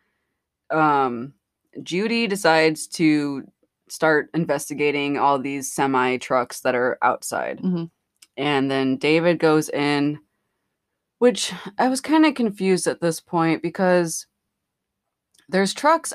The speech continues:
Speaker 1: outside, but then there was, like, one particular truck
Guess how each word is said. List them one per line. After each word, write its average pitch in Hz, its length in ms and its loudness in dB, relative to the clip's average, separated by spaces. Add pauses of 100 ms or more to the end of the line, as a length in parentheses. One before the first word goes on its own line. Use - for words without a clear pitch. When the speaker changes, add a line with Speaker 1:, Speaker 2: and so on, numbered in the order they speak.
Speaker 1:
outside, 135 680 2
but 170 160 -6
then 196 160 -2
there 196 140 0
was, 190 160 -2
like, 180 160 0 (160)
one 214 400 0
particular 196 580 -2
truck 165 340 -2